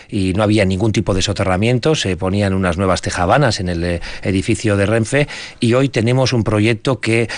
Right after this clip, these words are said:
soterra tres coma seis kilómetros de corredor ferroviario, que hace una nueva estación en la calle Dato, también soterrada, que integra perfectamente y de forma definitiva la alta velocidad en Vitoria, que nos conecta al Estado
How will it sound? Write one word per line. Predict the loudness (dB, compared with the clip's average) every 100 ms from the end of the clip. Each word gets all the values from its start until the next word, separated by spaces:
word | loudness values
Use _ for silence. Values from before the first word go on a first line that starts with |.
| -6
soterra | -2 2 2 2 2
tres | 0 0
coma | -2 -4 -2
seis | -2 -4
kilómetros | -2 -2 -2 -4 -4
de |
corredor | -4 -2 -2 -2
ferroviario, | -2 -2 2 2 0
que | 0 0
hace | 0
una | 0 0
nueva | 0 0
estación | -2 -4 -2 -2
en | 0
la | -2
calle | -2 0
Dato, | 0 0 -2
también | 0 0
soterrada, | 0 -2 0 2 2 0 -4 -6
que | 0
integra | 2 2 2 2
perfectamente | 2 -2 -2 -2 0 0 0
y | 0
de | 0
forma | 0 2 2
definitiva | 0 0 0 0 2 2
la | 2
alta | 0 0
velocidad | -2 -2 -2 -2
en | -4
Vitoria, | -2 0 2 0 -4 -10 -2
que | 2
nos | 2 0
conecta | 2 0 0 -2
al | -2 -2 -2
Estado | 0 2 2 0